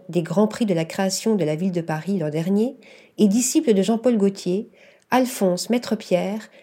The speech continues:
crée la maison qui porte son nom, Maître Pierre, en deux mille dix-huit. Esprit joueur, il mêle dans ses collections les coupes graphiques des années mille neuf cent soixante-dix au design des objets technologiques d'aujourd'hui.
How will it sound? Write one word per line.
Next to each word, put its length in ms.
crée 220
la 120
maison 320
qui 160
porte 320
son 240
nom, 300
Maître 320
Pierre, 540
en 100
deux 100
mille 160
dix-huit. 580
Esprit 420
joueur, 460
il 160
mêle 240
dans 80
ses 200
collections 580
les 140
coupes 260
graphiques 460
des 180
années 240
mille 120
neuf 120
cent 140
soixante-dix 680
au 100
design 440
des 180
objets 320
technologiques 640
d'aujourd'hui. 640